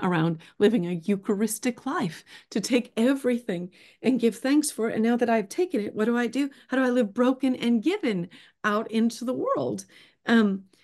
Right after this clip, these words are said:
so The Broken Way is really about how do I live a cruciform life? I live shaped and formed like a cross, that, um, vertical beam of the cross, that everything comes down from heaven as a gift. And then my praise then rises up to him. And then I take the gifts that he's given and I live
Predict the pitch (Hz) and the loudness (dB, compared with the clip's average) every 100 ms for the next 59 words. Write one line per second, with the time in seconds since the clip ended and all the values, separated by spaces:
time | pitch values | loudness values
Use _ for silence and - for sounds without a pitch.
0 | - - 262 269 269 269 240 247 220 214 | -6 0 2 2 2 2 2 4 2 2
1 | 220 214 190 240 247 254 269 294 269 247 | 0 0 0 2 2 0 0 0 -2 -2
2 | 262 294 349 - - - _ _ - - | 0 0 -2 -6 -14 -20 _ _ -6 0
3 | 247 262 208 - 240 240 214 240 226 202 | 2 2 -2 -2 0 0 -2 -2 -2 -4
4 | 196 311 320 - - 214 214 - 208 190 | -2 0 0 -2 -2 -2 -2 -8 -6 -4
5 | 185 - _ - - - _ _ _ 269 | -4 -8 _ -20 -20 -20 _ _ _ 6
6 | 294 294 233 254 214 214 220 220 190 208 | 6 6 6 6 4 -2 -2 -2 0 0
7 | 220 226 226 220 220 190 226 247 247 220 | 0 0 -2 0 -2 0 0 0 0 -2
8 | 214 226 214 196 190 165 226 277 571 - | -2 -2 -2 -2 -4 -2 2 2 0 -6
9 | - - _ _ - 202 202 190 160 - | -18 -18 _ _ 0 2 4 4 0 0
10 | 214 220 233 214 185 165 165 175 165 165 | 2 2 0 -2 -4 -4 -4 -4 -2 0
11 | 160 - 220 226 269 262 240 - _ _ | 0 -4 -8 -4 -2 0 -2 -6 _ _
12 | - 202 208 202 196 - 214 202 226 226 | -4 0 2 2 0 -2 -4 -4 -4 -2
13 | 196 196 311 294 247 233 _ _ 233 233 | -2 -2 -2 0 0 -2 _ _ 0 2
14 | 233 240 247 | 2 4 2